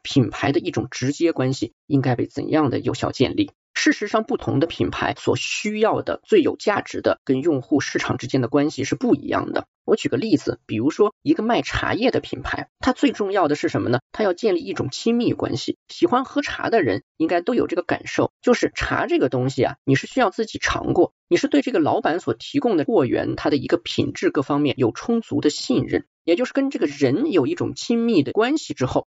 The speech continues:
你才会长期的从他那里去购买茶叶。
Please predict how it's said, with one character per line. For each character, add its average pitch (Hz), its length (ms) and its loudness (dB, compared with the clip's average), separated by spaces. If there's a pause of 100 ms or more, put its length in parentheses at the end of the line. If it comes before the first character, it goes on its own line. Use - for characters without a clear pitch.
你 135 120 4
才 135 180 0
会 156 160 2
长 175 360 0
期 262 180 0
的 - 140 2
从 - 180 -4
他 151 160 -2
那 151 120 2
里 135 120 -2
去 - 180 -6
购 254 220 0
买 147 240 -4
茶 - 220 -4
叶。 123 260 2